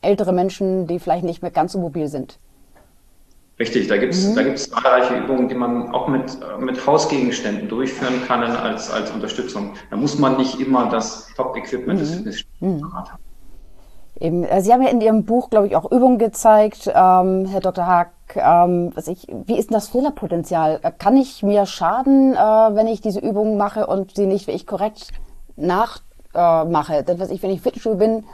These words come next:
Speaker 1: und mache eine Übung nicht korrekt, kann ich ja eventuell mir selber schaden. Das heißt, deswegen wird ja darauf geachtet, dass ich die Übungen korrekt ausübe. Jetzt ist ja keine Kontrolle da, die jetzt sagt,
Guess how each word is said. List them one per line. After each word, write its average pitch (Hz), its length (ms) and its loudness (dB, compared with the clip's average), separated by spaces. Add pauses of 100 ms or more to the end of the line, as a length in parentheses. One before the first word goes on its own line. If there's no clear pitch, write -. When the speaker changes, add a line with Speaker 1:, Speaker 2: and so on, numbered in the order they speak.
(120)
Speaker 1:
und 185 100 -2
mache 196 240 0
eine 185 100 0
Übung 185 340 0
nicht 190 200 -2
korrekt, 202 400 0
kann 196 180 -2
ich 190 120 -6
ja 175 320 4
eventuell 175 500 0 (680)
mir - 120 2
selber 185 200 4
schaden. 147 380 -4
Das 165 120 -8
heißt, 170 160 -8
deswegen 185 240 -2
wird 196 120 4
ja 190 60 0
darauf 180 220 -2
geachtet, 185 440 -2 (240)
dass 190 200 2
ich 190 100 -4
die 190 80 -4
Übungen 165 300 0
korrekt 170 460 -6
ausübe. 156 440 -8 (440)
Jetzt - 280 -6
ist 202 120 -6
ja 202 60 4
keine 202 200 2
Kontrolle 208 460 2
da, 165 200 2
die 165 140 -4
jetzt 165 220 0
sagt, 185 300 0